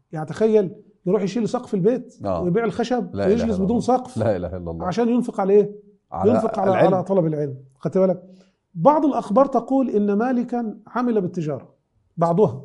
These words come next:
Speaker 1: تقول إنه كان بيشتغل إيه؟ بيشتغل بالتجارة.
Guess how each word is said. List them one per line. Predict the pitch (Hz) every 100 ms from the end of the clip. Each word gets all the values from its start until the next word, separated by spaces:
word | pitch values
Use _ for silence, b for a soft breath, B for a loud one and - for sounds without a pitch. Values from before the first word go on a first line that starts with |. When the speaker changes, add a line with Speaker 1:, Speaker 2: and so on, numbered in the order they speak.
| -
Speaker 1:
تقول | 147 - 214
إنه | 190
كان | 214
بيشتغل | 185 214 196
إيه؟ | 196 190 - _ _ _ _ -
بيشتغل | 165 233 233
بالتجارة. | 190 190 165 147 131